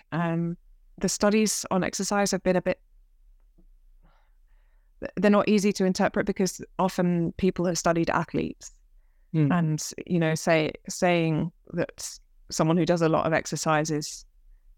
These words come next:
Speaker 1: has a different microbiome from someone who doesn't when they're an athlete. And there may be so many other things that they do, you know, a special diet, all sorts. It's,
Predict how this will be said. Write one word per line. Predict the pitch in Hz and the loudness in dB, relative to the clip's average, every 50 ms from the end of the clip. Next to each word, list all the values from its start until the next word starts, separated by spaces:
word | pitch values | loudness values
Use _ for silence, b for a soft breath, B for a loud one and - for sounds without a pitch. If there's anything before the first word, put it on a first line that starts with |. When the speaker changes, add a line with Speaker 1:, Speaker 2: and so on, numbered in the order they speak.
| _ _ _ | _ _ _
Speaker 1:
has | - 180 170 - 151 | 0 0 2 2 0
a | |
different | 123 - 151 147 - - - | 0 0 -2 -2 -2 -4 -2
microbiome | 165 151 - - 156 160 156 160 - - 165 165 | -2 -2 -2 0 2 2 2 2 0 -2 -4 -4
from | - 160 156 | -4 -4 -2
someone | - 160 165 160 | -2 0 0 0
who | 170 165 | 0 0
doesn't | 156 180 170 165 156 160 156 - | 2 4 4 4 4 2 -2 -2
when | - 165 170 | 0 0 0
they're | 170 160 160 | 2 2 2
an | 160 175 | 0 0
athlete. | 170 160 - - - 160 160 - | -2 -4 -6 -6 -4 -4 -2 -2
And | - 175 | 0 0
there | 165 160 | 2 2
may | 170 165 160 160 | 2 0 0 -2
be | - 160 | -2 -4
so | 160 - - - 180 170 | -4 -4 0 2 2 2
many | 160 160 156 156 | 2 2 0 0
other | 151 151 156 156 | 0 -2 -2 -4
things | - 160 160 160 160 - | -4 -4 -2 -2 -4 -4
that | - - | -6 -4
they | - 151 156 | -2 -2 -2
do, | 147 - 160 | 0 0 -2
you | 156 156 156 160 156 | -2 0 -2 -2 -2
know, | 151 151 | 0 -2
a | - | -2
special | - - - 151 - - 156 | -4 -6 -6 -6 -6 -6 -4
diet, | 151 - 151 156 156 156 151 - _ | -2 0 0 0 0 -2 -4 -8 _
all | - 160 160 | -8 -8 -8
sorts. | 160 - - 160 - - - - - - _ _ _ _ _ _ _ - _ _ _ - | -4 -2 0 0 0 -2 -6 -12 -18 -20 _ _ _ _ _ _ _ -20 _ _ _ -2
It's, | - 156 - - - - | -2 -2 0 -2 -6 -10